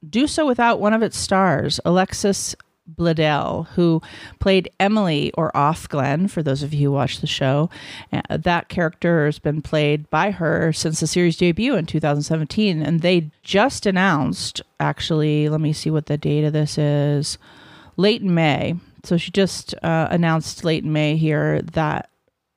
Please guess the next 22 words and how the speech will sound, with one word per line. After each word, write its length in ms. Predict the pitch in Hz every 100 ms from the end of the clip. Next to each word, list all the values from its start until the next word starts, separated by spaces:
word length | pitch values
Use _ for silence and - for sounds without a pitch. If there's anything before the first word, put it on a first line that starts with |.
| _ _ -
she 280 | - 190 180
is 120 | 165
exiting 400 | - 160 180 180
the 60 | 175
series, 600 | - 202 175 156 156 -
noting 460 | 160 151 151 151 -
in 120 | 170 160
the 100 | 151
statement 520 | - 185 - 180 -
to 180 | - 185
Variety 640 | 160 160 160 160 156 151
that 240 | 156 151 -
she 120 | 175
felt 300 | - 175 -
she 120 | 175
had 120 | 165
to 80 | 156
step 260 | - 151 -
away 340 | 151 - 165 - - - - -
from 220 | - 160
the 100 | 156
series 580 | - 160 151 160 160 -